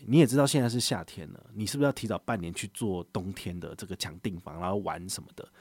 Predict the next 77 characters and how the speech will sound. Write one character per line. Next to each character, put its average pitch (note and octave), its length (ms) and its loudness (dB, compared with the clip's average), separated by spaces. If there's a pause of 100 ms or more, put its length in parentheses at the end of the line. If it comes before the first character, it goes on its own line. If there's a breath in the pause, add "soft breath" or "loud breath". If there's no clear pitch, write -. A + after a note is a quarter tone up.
(200 soft breath)
对， F#2+ 140 0
你 F2 100 -6
现 C#3+ 280 6
在 C3 100 8
就 C3 100 4
是 A#2+ 160 0
一 G#2 40 -2
个 G2+ 100 0
正 G#2+ 160 0
确 G#2 140 -2
的 F2+ 80 0
时 - 180 -4
机， - 220 -14 (200 loud breath)
所 - 200 6
以 D3+ 40 10
你 G#2+ 180 2
用 C#3 260 4
北 A#2+ 120 4
海 B2+ 140 4
道 A#2 160 6
星 B2 240 2
野 G#2 100 4
度 B2 140 4
假 A#2 100 4
村 G#2+ 220 2
刷 A#2 240 4
卡 A2 300 -4
攻 A2 240 0
略 A2+ 180 6
住 A2 240 0
宿 F#2 260 -4 (240 soft breath)
关 D3 160 6
键 D#3 120 8
字 C3 100 0
去 B2+ 100 0
找， - 240 -6 (520 soft breath)
就 C3 100 4
会 B2+ 120 4
看 - 180 -4
到 G#2+ 80 2
我 E2 80 -2
的 E2 80 -4
文 D2+ 200 -10
章。 - 240 -10 (120)
好， - 180 -8
所 G3 160 10
以 - 20 10
这 A3+ 140 6
个， B2+ 340 6
这 - 120 -6
个 D3+ 100 2
所 A#2 220 0
谓 C#3 100 6
的 B2 140 6
持 - 180 2
之 B2+ 160 2
以 G#2+ 80 4
恒 F2+ 100 -4
的 G2 80 -2
去 A2+ 140 0
写 A2 180 0
文 E2+ 220 -4
章， G2+ 240 -2 (220 soft breath)
所 A#2 180 6
谓 D#3 60 10
的 C3+ 100 6
累 G2+ 300 2
积 A2+ 240 -4
指 - 160 -6
的 F2 100 -10
是 - 100 -4
这 G#2+ 120 -6
个 G2+ 80 -2
事 F#2 320 -4
情， - 240 -6
就 C#3 100 -2
是 C#3+ 180 6